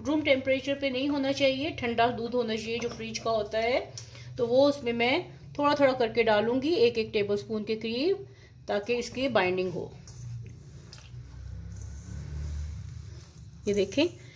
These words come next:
साथ ही डाल के तो इसको मैं गूंदूंगी, जैसे आटा गूंदते हैं ना सख्त सा, बहुत सख्त डो,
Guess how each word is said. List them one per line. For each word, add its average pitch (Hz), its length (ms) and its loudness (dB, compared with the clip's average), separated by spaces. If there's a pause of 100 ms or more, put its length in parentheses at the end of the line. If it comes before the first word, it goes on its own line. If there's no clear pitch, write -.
(540)
साथ 202 380 4
ही 220 80 2
डाल 202 300 6
के 285 240 4
तो 302 120 0
इसको 214 320 0
मैं 220 300 2
गूंदूंगी, 180 560 4
जैसे 208 320 6
आटा 202 280 6
गूंदते 269 340 4
हैं 427 60 6
ना 480 100 8
सख्त 302 340 6
सा, 254 220 4
बहुत 247 300 4
सख्त 247 300 0
डो, 202 360 10